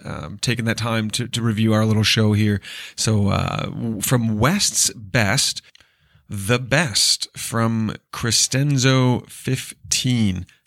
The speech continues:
"This podcast has everything. They really paint a picture of the time period, and you feel like you were actually there.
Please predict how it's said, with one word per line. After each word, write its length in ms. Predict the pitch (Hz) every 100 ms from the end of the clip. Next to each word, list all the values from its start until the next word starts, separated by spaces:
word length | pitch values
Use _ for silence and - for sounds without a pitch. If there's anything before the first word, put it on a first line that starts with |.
| -
"This 160 | 139
podcast 560 | - 127 123 123 127 -
has 320 | 117 113 104 -
everything. 720 | 117 101 95 107 - - 101 - _ -
They 140 | 110
really 260 | 104 110 117
paint 260 | 123 117
a 60 | -
picture 380 | 127 113 - 123
of 80 |
the 80 | 107
time 320 | 104 120 123
period, 400 | 123 127 135 139 - _ _ _ -
and 420 | 165 135 107 101 _ _ -
you 100 | 110
feel 240 | - 143
like 180 | 139 123
you 100 | 123
were 140 | 113 -
actually 420 | 113 113 - 117
there. 380 | 107 98 87